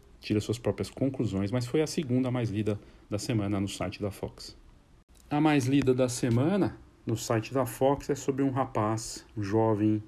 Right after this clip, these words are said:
de Piracicaba, que clicou vinte e oito países com o celular e sua GoPro. É o Renato Domingues,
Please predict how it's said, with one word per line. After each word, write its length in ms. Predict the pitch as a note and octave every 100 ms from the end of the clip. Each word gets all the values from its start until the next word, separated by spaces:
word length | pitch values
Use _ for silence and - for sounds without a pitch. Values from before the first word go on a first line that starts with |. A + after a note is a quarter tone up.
| -
de 120 | G2+
Piracicaba, 880 | - A2+ A2+ - - A2+ A2 A2+ A2+
que 120 | -
clicou 460 | A#2+ C#3+ C3+ - C#3
vinte 240 | A#2 E3+ -
e 80 |
oito 160 | E3 D#3+
países 420 | - C3 C#3 C#3
com 440 | - D3+ E3 F3 E3+
o 40 |
celular 580 | D#3+ D#3 C#3 A#2+ B2+ B2+
e 60 | B2
sua 180 | -
GoPro. 540 | A#2 B2 A#2+ A#2+ G#2 G2+ - - - -
É 60 | G#2+
o 40 |
Renato 320 | A2 C3 C3+
Domingues, 680 | C3+ A#2 A#2 D3 A2+ F#2+ -